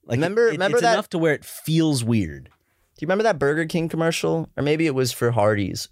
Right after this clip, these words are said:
Speaker 2: or Carl's Junior, but it's like, uh, the guy has really small hands and he can't, the burger's too big for his small hands. Do you
Speaker 1: Yeah.
Speaker 2: remember that one?
Speaker 1: Yes.
Speaker 2: It's based on Trevor.
Speaker 1: Okay.
Speaker 2: Jacob all weekend just kept saying, like,
Speaker 1: For those, Trevor, again, is, is Modest
Speaker 2: Modest
Speaker 1: Cube.
Speaker 2: Cube.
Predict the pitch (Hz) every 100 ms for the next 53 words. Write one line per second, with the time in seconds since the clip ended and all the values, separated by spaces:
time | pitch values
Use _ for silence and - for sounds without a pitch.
0 | _ - 101 113 101 98 110 101 95 101
1 | 104 110 104 - 107 104 95 _ - 110
2 | 98 110 123 120 98 - 110 117 110 98
3 | - 120 110 110 107 117 117 107 95 123
4 | 120 - _ - 107 110 117 120 - -
5 | 117 107 117 120 107 95 107 101 101 101
6 | 120 120 113 143 143 165 185 190 202 220
7 | - - - 156 - 127 - 131 120 -
8 | - _ - 190 - 95 62 - - 135
9 | 139 135 - 107 113 107 104 98 87 92
10 | 87 80 - 87 - 50 143 139 131 127
11 | 117 107 - 131 123 120 117 113 117 107
12 | 107 104 98 95 - _ 92 92 90 95
13 | 107 107 101 117 120 123 120 117